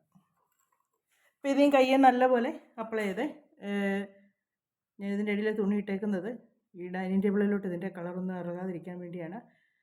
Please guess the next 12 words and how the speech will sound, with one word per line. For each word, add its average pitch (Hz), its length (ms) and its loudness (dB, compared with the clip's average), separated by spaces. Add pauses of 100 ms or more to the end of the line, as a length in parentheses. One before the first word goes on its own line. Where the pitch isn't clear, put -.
(960)
അപ്പോൾ 233 180 4
ഇനി 240 240 6
ഇതൊരു 240 300 4 (680)
ഉണങ്ങുന്നിടം 269 600 6
വരെ 170 200 -2 (120)
ഇത് 190 200 -6
കയ്യിലിരിക്കട്ടെ. 170 680 -4 (300)
ഇത് 190 140 -8 (100)
നല്ലപോലെ 190 420 -2
ഒന്ന് 185 120 -4
ഉണങ്ങി 180 340 -4
കിട്ടണം. 147 380 -14